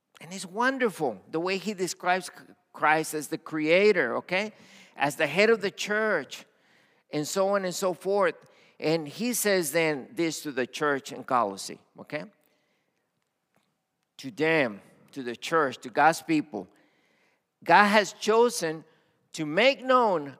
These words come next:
among those that are not God's people, the Gentiles,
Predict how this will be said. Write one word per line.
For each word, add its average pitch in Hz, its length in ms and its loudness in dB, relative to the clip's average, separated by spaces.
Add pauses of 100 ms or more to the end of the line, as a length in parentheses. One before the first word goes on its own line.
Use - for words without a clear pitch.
among 160 420 0
those 233 300 4
that 233 140 4
are 190 120 4
not 214 300 4
God's 220 240 4
people, 185 360 -4
the 143 160 -4
Gentiles, 165 960 2